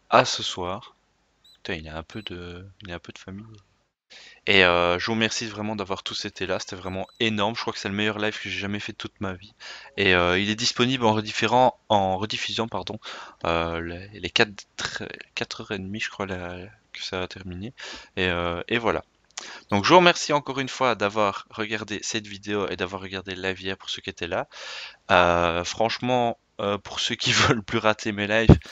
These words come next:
ben, allez sur ma chaîne Twitch, elle est dans la description.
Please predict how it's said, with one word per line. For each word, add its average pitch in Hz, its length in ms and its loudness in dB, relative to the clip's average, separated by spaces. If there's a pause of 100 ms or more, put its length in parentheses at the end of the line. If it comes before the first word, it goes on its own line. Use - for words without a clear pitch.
(260)
ben, 95 240 4
allez 104 300 6
sur - 360 -4
ma 123 100 2
chaîne 107 260 0
Twitch, - 320 -4
elle 95 80 -6
est 92 120 -6
dans 113 120 0
la 117 80 0
description. 107 600 -10